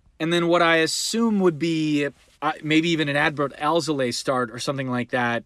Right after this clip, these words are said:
I, I don't, some, it could be Guy. It could be Guy. You know, it could be Guy bullpen kind of thing. Given those six pitchers,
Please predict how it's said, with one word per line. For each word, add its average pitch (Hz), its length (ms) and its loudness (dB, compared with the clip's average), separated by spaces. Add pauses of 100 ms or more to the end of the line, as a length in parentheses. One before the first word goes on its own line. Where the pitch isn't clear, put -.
(160)
I, 139 160 -4
I 160 120 4
don't, 147 160 -4
some, 196 200 0 (160)
it 170 100 -2
could 196 140 2
be 170 80 0
Guy. 127 400 0
It 135 100 -4
could 175 120 0
be 165 60 0
Guy. 113 380 -4
You 139 100 -6
know, 143 120 0
it 135 80 -4
could 156 100 -6
be 147 80 -4
Guy 135 320 4
bullpen 135 640 -6
kind 156 180 -6
of 151 60 -8
thing. 170 280 -4 (1700)
Given 208 380 2
those 180 260 2
six - 340 0
pitchers, - 680 -4